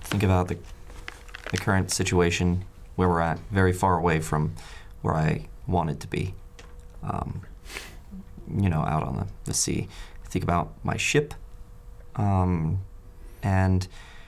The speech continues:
I sit there and I, I look back towards Andraste over at the, the fire and just kinda, of.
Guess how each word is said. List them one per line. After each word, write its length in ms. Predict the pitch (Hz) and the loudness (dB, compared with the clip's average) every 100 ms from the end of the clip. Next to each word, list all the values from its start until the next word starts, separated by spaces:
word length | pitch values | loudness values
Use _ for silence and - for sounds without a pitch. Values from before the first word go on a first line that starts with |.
| - - - - - - - - | -16 -16 -16 -18 -18 -16 -8 -4
I 80 | |
sit 260 | 101 - 95 | -2 0 2
there 240 | 107 104 98 | 6 6 8
and 100 | 92 | 6
I, 180 | 90 | 6
I 40 | 92 | 6
look 240 | 95 95 | 6 4
back 300 | 98 90 87 | 4 2 0
towards 440 | - 87 87 90 - | -2 0 2 0 -2
Andraste 760 | 85 87 87 90 - - - - - - | 0 2 2 0 0 -2 -2 -8 -12 -8
over 220 | - - - | -4 0 0
at 140 | - | -2
the, 200 | - - - - - | -4 -4 -6 -10 -14
the 80 | - | -12
fire 500 | - 92 80 62 - - - - - - - - - - | -4 0 0 -2 -6 -10 -18 -18 -18 -16 -16 -16 -10 -2
and 120 | 101 | 0
just 200 | 98 - | 0 -2
kinda, 260 | - - 95 - - - - - - - - - - - - - - - - - - - - - - | -4 -4 -6 -10 -16 -16 -16 -16 -18 -18 -18 -18 -18 -16 -16 -16 -16 -18 -16 -16 -16 -16 -16 -18 -20
of. 80 | - | -18